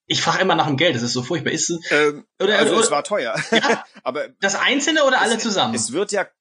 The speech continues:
Speaker 2: alles zusammen, das ist ein Werk. Das, äh, ist ein Werk und sie, ähm, ähm, und bei ihr ist ja so, dass, äh, das ist ja ähnlich wie mit Bruckner und seinen Symphonien, die sind eigentlich irgendwie, äh, neunmal quasi dieselbe Symphonie. Bei ihr ist ihr Gesamtwerk,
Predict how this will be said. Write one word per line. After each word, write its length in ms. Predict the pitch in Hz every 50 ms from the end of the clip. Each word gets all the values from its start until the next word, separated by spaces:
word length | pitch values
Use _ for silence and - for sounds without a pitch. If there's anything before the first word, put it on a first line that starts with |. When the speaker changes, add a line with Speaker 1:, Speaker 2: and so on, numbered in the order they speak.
| _ _
Speaker 2:
alles 260 | - 135 143 143 -
zusammen, 200 | - 107 131 123
das 120 | 120 110 -
ist 40 |
ein 180 | - 127 120 104
Werk. 200 | 110 92 87 87 -
Das, 180 | 117 110 - -
äh, 280 | 71 - 101 69 - - -
ist 160 | 110 139 -
ein 240 | - 117 135 151 143
Werk 240 | 139 147 160 156
und 140 | 104 123 113
sie, 220 | 98 120 123 123 120 107 - - 50
ähm, 160 | - 95 -
ähm, 400 | - - - 110 - 85 - 101
und 300 | 82 131 127 - - -
bei 140 | - 123 120
ihr 180 | - 160 165 180
ist 120 | 165 -
ja 60 | 156 127
so, 160 | 131 151 143
dass, 200 | 131 139 - -
äh, 140 | - 127 117
das 160 | 127 117 -
ist 180 | 110 - -
ja 100 | - 127 -
ähnlich 300 | 95 131 135 139 131 -
wie 100 | 123 120
mit 180 | 117 120 110 -
Bruckner 340 | - 135 147 - 139 123 87
und 120 | 113 117
seinen 180 | 117 117 113 113
Symphonien, 480 | 123 127 - 117 113 113 123 147 151
die 80 | 123 117
sind 140 | 117 120 73
eigentlich 260 | 87 113 113 - 85
irgendwie, 380 | 85 110 117 107 110 110 87 62
äh, 420 | 76 76 67 67 65 53 50 - 113
neunmal 600 | 113 113 110 123 120 131 143 143 135 123 123 120
quasi 340 | - 117 113 120 123 123
dieselbe 380 | 120 117 110 104 117 131 139 139
Symphonie. 400 | 135 139 139 - - 131 131 135
Bei 140 | 113 117 -
ihr 160 | - 131 139
ist 100 | 131 -
ihr 140 | 90 120 110
Gesamtwerk, 640 | 110 101 110 107 139 156 - 107 101 104 113 127 -